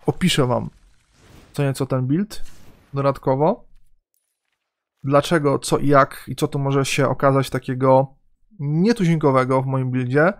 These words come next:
Em, generalnie zaczniemy jak zawsze od podstaw, czyli od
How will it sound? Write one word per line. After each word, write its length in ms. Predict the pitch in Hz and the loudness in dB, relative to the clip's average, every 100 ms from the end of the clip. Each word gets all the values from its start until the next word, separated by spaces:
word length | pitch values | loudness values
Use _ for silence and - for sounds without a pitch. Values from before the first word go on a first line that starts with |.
| - - - - - | -10 -18 -18 -12 0
Em, 800 | 143 147 147 151 156 160 175 | 4 6 6 4 2 2 2
generalnie 360 | 208 294 285 262 | 4 6 6 6
zaczniemy 600 | 240 - 226 214 208 202 | 2 4 2 4 4 6
jak 160 | 185 160 | 4 6
zawsze 440 | 160 - 170 156 | 4 4 4 4
od 160 | 139 - | 2 0
podstaw, 500 | 147 - - 143 - | -2 0 4 2 2
czyli 300 | 127 123 127 | -4 0 0
od 260 | 131 - | -2 -6